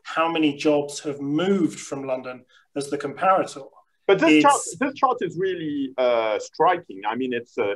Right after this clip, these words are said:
Speaker 2: it's a collapse, basically, the picture it paints. Uh, so
Speaker 1: In
Speaker 2: if
Speaker 1: new
Speaker 2: this chart
Speaker 1: jobs.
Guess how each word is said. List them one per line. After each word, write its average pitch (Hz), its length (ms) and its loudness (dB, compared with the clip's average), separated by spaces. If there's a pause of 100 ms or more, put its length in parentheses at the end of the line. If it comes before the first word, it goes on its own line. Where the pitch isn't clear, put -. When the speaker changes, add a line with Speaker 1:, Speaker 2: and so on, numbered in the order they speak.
Speaker 2:
it's 151 160 -6
a - 60 -4
collapse, 120 580 0
basically, 107 560 -10
the 95 60 -10
picture 120 360 -10
it - 160 -12
paints. 101 420 -10 (120)
Uh, 104 240 0
so 123 220 -2
Speaker 1:
In 131 80 2
Speaker 2:
if 160 60 4
Speaker 1:
new - 60 4
Speaker 2:
this - 200 4
chart - 240 4
Speaker 1:
jobs. - 240 -20